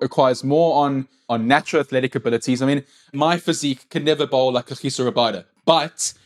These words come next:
we could potentially shape it into someone who could hit a cover drive well enough that I,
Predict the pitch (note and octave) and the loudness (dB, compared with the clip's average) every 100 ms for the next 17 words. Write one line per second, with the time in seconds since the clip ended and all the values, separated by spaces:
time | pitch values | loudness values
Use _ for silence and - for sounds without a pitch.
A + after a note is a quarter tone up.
0 | _ - D#3+ E3+ - G3 F3+ - E3+ E3+ | _ -8 -2 0 0 -2 -2 -4 -2 -2
1 | E3+ D#3 - D#3+ D3+ E3 D3 C#3 - D3+ | -2 0 2 0 0 -6 -8 -8 -2 -2
2 | C#3 C#3 D3 C#3+ D#3+ C#3 - D#3 C#3+ C#3 | -2 -4 -6 -2 2 2 0 -2 0 0
3 | B2 A#2 A2 _ _ _ C#3+ C#3+ D#3 D3 | 0 -2 -6 _ _ _ -4 2 2 2
4 | C#3 C3+ - C#3+ C3 | 0 -2 -2 -2 0